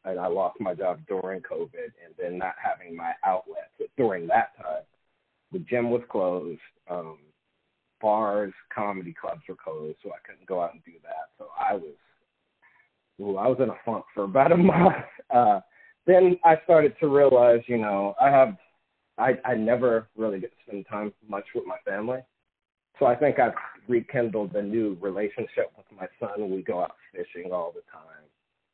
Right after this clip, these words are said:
Um, I take him to the park all the time. Uh, he's teaching me how to swim 'cause I can't swim for shit. <laughs> So,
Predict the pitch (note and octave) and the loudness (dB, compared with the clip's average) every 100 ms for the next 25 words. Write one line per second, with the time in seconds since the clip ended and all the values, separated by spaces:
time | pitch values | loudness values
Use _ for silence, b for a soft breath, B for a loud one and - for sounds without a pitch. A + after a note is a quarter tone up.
0 | _ _ F#2 F2 E2+ D2+ D#2 _ _ _ | _ _ -10 -8 -10 -12 -16 _ _ _
1 | F2+ D#2+ G2 - E2 - D#2+ _ F2 E2 | -10 -8 -10 -10 -14 -18 -20 _ -12 -12
2 | - D2+ D#2 D#2 - D#2 D#2+ E2 E2+ _ | -14 -20 -20 _ -20 -20 -20 -20 _ _
3 | _ E2 _ - A#2 C#3 - - C#3+ - | _ -20 _ -6 -2 -2 -4 -4 -4 -4
4 | A2+ G2 G2+ A2 G#2 G2+ - A#2 G#2+ G#2+ | -6 -4 -4 -2 -2 -2 -8 -6 -6 -6
5 | - F#2 F2+ - G2 - G2+ F#2 _ - | -8 -10 -10 -10 -14 -14 -16 -16 _ -16
6 | - G2 - _ B G3+ F#3+ F3 A#3+ - | -8 -8 -10 _ B 2 4 10 10 10
7 | A3 G#3+ G3 G3 G3 A3 D4+ G3+ E3+ F#3 | 8 10 6 6 4 2 -4 -2 2 2
8 | D#3+ G3 E3 G3 F3+ - _ D3 C#3+ C3 | 4 4 4 6 4 2 _ 4 6 4